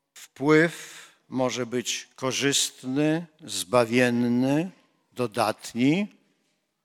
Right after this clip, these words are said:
albo fatalny, zgubny, zły.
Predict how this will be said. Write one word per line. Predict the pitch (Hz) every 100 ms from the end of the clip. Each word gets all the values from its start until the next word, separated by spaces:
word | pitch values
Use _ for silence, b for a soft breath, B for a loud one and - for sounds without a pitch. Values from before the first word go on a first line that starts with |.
| _
albo | - 117 110 123 156 180 - _ _ _ _ _
fatalny, | - - 131 127 - 120 113 110 107 120 147 170 - _ _ _
zgubny, | 110 101 98 110 123 98 104 113 131 175 _ _ _ _ _ _ -
zły. | 107 120 143 123